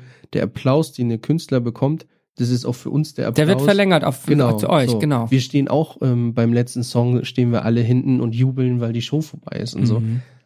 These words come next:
Speaker 1: Ähm, das ist das, was die Leute ja nicht sehen. Es gibt dann immer mal wieder Videos, so wie, wie die Crew im Hintergrund ist und so. Aber ja, es ist, es passiert viel im F-, Verborgenen, ähm,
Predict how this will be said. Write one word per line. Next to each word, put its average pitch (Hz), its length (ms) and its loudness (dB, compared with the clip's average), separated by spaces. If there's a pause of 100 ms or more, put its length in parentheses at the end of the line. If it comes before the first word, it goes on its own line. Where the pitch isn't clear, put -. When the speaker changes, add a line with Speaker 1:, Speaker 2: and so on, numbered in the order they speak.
(160)
Speaker 1:
Ähm, 117 340 2
das - 140 -14
ist - 60 -10
das, 127 120 -4
was 127 140 -4
die 120 80 -6
Leute 117 220 4
ja 107 120 2
nicht 104 160 -2
sehen. 139 160 4
Es 123 100 0
gibt 123 180 0
dann 123 100 2
immer 127 160 2
mal 117 180 0
wieder 113 240 0
Videos, 160 500 2
so 139 280 0
wie, 127 240 2
wie 123 80 2
die 117 100 0
Crew 143 320 -4
im 120 140 0
Hintergrund 127 440 0
ist 123 200 -2
und 117 100 0
so. 120 180 2 (1300)
Aber 117 220 2
ja, 135 260 4
es - 140 -6
ist, - 320 -10 (140)
es - 100 -8
passiert 123 380 0
viel 139 280 0
im 135 80 2
F-, - 240 -8
Verborgenen, 143 1120 0
ähm, 139 280 2